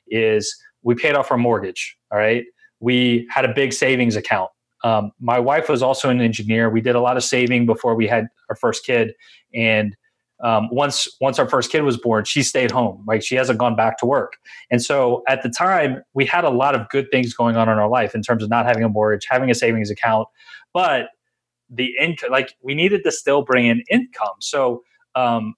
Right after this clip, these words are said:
I, we made a decision as a family that I would, I would step away and I would focus on my business, focus on Piano in twenty-one Days. And we said, "Okay, we basically have enough savings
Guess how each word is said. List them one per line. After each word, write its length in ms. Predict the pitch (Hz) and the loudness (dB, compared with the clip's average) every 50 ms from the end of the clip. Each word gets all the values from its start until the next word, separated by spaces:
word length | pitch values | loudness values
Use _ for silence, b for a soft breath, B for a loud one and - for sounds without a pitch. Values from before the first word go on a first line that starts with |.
| _ - | _ -4
I, 100 | 131 135 | -2 0
we 160 | 120 120 143 147 | 0 0 0 0
made 220 | 156 160 175 185 | 0 0 0 0
a 60 | 185 | 0
decision 460 | 165 156 - - 156 160 147 156 139 | 0 -2 -2 0 -2 -2 -2 -2 -2
as 120 | 131 131 139 | -2 0 0
a 60 | 139 | -2
family 400 | - - 120 120 120 123 120 120 | -2 0 0 0 2 2 2 2
that 160 | 113 113 110 | 2 2 2
I 100 | 110 113 | 2 0
would, 240 | 110 117 113 113 - - - | 2 0 0 -2 -2 -2 -2
I 40 | 113 | 0
would 160 | 113 110 - | 0 0 -2
step 260 | - - 139 143 - | -4 -4 -4 -2 0
away 480 | 165 143 123 120 117 110 110 110 110 - | 0 0 2 2 2 2 2 0 0 0
and 160 | 117 117 113 | -2 0 0
I 40 | 110 | 2
would 180 | 107 107 107 - _ _ _ _ _ _ _ _ _ | 0 0 -2 -6 _ _ _ _ _ _ _ _ _
focus 480 | - 139 139 135 135 - 127 120 - - - - | -2 0 0 0 2 0 0 0 0 -4 -4 -2
on 460 | 120 120 120 117 113 110 110 107 - b b b b b b b _ _ - | 0 2 2 2 2 0 0 -2 -6 b b b b b b b _ _ -4
my 80 | 117 113 | -2 0
business, 420 | 117 151 143 117 113 98 92 - | 0 0 0 -2 -4 -8 -10 -8
focus 360 | - - 131 135 - 139 - | -4 -2 -2 0 0 0 2
on 120 | 143 127 117 | 2 0 0
Piano 280 | - 131 123 120 117 | 0 0 2 2 2
in 60 | 113 110 | 2 0
twenty-one 360 | - 123 113 110 107 107 107 | 0 0 2 2 2 2 2
Days. 420 | 135 151 160 123 110 107 104 - - B B B B B | 2 2 2 2 0 0 -4 -6 -12 B B B B B
And 180 | - 117 120 | 0 2 2
we 80 | 123 131 | 2 2
said, 380 | 127 - 156 143 139 135 127 127 | 0 0 0 0 2 2 0 0
"Okay, 240 | 120 113 - 123 | -2 0 0 2
we 140 | 117 127 135 | 2 2 0
basically 460 | 123 - 180 196 190 - 202 190 175 - | 0 0 0 0 2 0 0 0 0 0
have 180 | 160 147 131 | 0 0 0
enough 180 | 147 139 135 - | 0 0 -2 -2
savings 560 | - - 135 127 131 120 123 117 117 113 - | -2 0 0 2 2 2 2 2 0 -2 -4